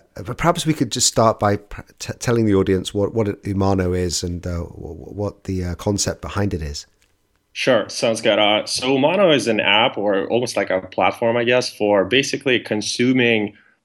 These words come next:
Speaker 2: articles from the web in audio format. So it's perfect for people that like to multitask or just like to consume content on the go.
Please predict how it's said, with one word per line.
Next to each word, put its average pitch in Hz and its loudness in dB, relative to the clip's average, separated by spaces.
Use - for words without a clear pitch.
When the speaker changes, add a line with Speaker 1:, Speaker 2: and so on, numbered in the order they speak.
Speaker 2:
articles 117 2
from 107 -4
the 101 -2
web 98 0
in 104 -6
audio 101 -2
format. - -8
So 98 -2
it's 98 -2
perfect 131 0
for 110 -2
people 104 0
that 98 0
like 101 0
to - -6
multitask 113 2
or 98 2
just 90 -4
like 107 2
to 98 -2
consume 113 0
content 101 0
on 90 0
the 85 -6
go. 64 -4